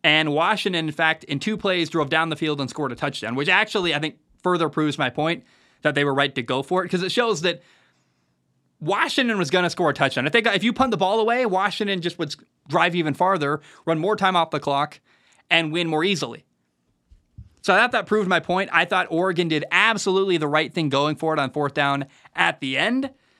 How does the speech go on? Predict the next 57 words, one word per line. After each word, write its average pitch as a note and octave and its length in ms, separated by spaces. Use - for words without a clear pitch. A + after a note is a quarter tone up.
All C#4+ 240
game A3 180
long, E3 240
their E3 140
defense E3 320
was C#3+ 180
not D#3+ 180
able C#3+ 200
to C3 100
stop B2 340
Michael C#3 240
Penix A#2+ 240
Junior. A2+ 320
And C#3 120
kind C4 140
of B3+ 80
a G3+ 40
rule F3+ 200
of D3 80
thumb, D3+ 440
it's B3 260
not C4 220
a A3+ 60
perfect A3 380
rule A#3+ 160
of A#3 100
thumb, A#3+ 360
but F3 180
regularly F#3 640
this D3+ 180
does D3 220
happen. C#3+ 400
When C#3+ 100
you D#3 80
see F3+ 180
a D#3 60
great D3+ 320
offense D#3+ 400
play C#3 200
a C3+ 40
great C#3 240
defense, D3+ 460
usually F3+ 340
the C#3 100
great D3 240
offense C#3 440
wins C3+ 260
in C3 100
football C#3 360
because C3 340
the B2+ 80
rules C#3 300
are C#3 80
set C3+ 200
up C3+ 140
to C3 60
help C3+ 260